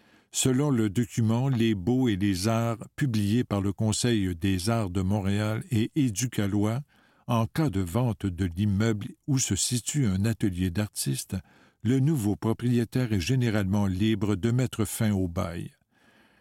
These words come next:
Madame Jeannot déplore que les locaux de petites entreprises comme la sienne ne soient pas protégés. Plusieurs commerces ont d'ailleurs été victimes de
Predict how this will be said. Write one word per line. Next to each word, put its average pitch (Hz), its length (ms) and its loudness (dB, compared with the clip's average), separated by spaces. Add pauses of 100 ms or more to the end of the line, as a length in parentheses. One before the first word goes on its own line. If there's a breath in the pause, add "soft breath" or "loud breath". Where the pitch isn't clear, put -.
(120)
Madame 117 340 0
Jeannot 107 380 2
déplore 117 420 0
que 113 100 0
les 98 220 2
locaux 113 380 0
de 101 100 0
petites 110 460 -2
entreprises 104 580 -2
comme 98 200 0
la 98 100 2
sienne 113 340 0
ne 104 140 2
soient 107 300 -2
pas 101 200 -4
protégés. 95 680 -6 (600 soft breath)
Plusieurs 135 360 2
commerces 123 420 0
ont 107 80 0
d'ailleurs 107 360 2
été 101 220 0
victimes 107 520 0
de 95 180 0